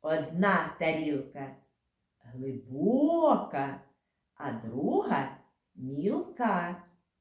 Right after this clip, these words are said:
Як ви думаєте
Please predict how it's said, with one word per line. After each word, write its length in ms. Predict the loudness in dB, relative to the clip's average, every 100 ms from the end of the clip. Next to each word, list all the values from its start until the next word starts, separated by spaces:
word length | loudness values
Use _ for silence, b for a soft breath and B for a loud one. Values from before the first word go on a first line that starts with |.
| _ _ _ _ _ _ _ _ _ _ _ _ _ _ _ _
Як 340 | -4 -4 -2
ви 120 | -4 6
думаєте 840 | 6 8 4 4 0 -4 -10